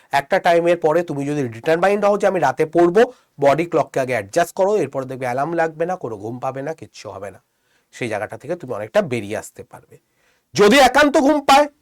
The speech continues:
কি করবে? দুটো টেকনিক বলে দিই। এক হচ্ছে হাঁটতে হাঁটতে পড়ো, হাঁটতে হাঁটতে, কথা বলতে বলতে, মানে, মুখে উচ্চারণ করতে করতে এইভাবে পড়ো। মানে, ধরো, তুমি একটা বই নিয়েছো, বই নিয়ে তুমি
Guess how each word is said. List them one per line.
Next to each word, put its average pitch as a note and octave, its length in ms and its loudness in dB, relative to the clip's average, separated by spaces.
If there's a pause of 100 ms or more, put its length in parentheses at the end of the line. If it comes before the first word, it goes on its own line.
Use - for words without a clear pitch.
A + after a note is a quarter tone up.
কি F#3+ 100 -8
করবে? F#3+ 360 2 (400)
দুটো D3 200 0
টেকনিক G2 380 -10
বলে F2 160 -18
দিই। - 120 -20 (540)
এক G3 220 2
হচ্ছে C#4 320 0 (380)
হাঁটতে - 380 0
হাঁটতে D3+ 260 -6
পড়ো, F#2+ 260 -12 (500)
হাঁটতে D#3 360 0
হাঁটতে, G3 240 0 (180)
কথা - 180 0 (100)
বলতে D#3 200 -2 (100)
বলতে, E3+ 240 0
মানে, C3 100 -2 (880)
মুখে G3+ 280 -2 (120)
উচ্চারণ A#3 340 2 (100)
করতে G3 260 0
করতে G3+ 240 2
এইভাবে C3+ 240 2 (100)
পড়ো। F2+ 140 -8 (440)
মানে, C3 180 2
ধরো, D#3 200 4
তুমি F3+ 180 0
একটা D#3 200 -2
বই C#3 220 2
নিয়েছো, E3 260 2 (640)
বই C3+ 140 4 (120)
নিয়ে D3 160 4 (400)
তুমি C3+ 140 -4